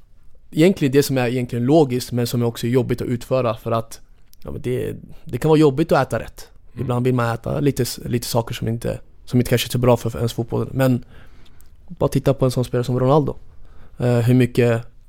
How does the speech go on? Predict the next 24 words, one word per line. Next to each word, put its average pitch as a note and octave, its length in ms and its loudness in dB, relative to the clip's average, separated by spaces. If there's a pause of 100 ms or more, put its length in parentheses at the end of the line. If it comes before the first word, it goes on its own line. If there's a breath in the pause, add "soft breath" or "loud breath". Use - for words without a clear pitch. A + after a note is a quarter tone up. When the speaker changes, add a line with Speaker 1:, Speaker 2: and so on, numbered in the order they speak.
Speaker 1:
vart C#3 220 2
han C3 100 0
än B2 140 0
går, B2+ 200 2
om A#2 100 0
man A#2 120 -2
spelar A#2+ 200 0
i A#2+ 40 0
Real A#2 160 0
Madrid A#2+ 340 0
eller A2+ 80 -2
om A2+ 40 -4
man A2+ 80 -4
spelar A#2 180 -2
i A#2+ 40 2
Juventus A#2+ 440 0
eller A#2 120 -4
om A2+ 40 -2
man A2+ 80 -2
spelar A2+ 220 -6
i A2+ 260 -4 (720 loud breath)
portugisiska B2+ 400 4
landslaget, B2 580 4
hur A#2+ 400 4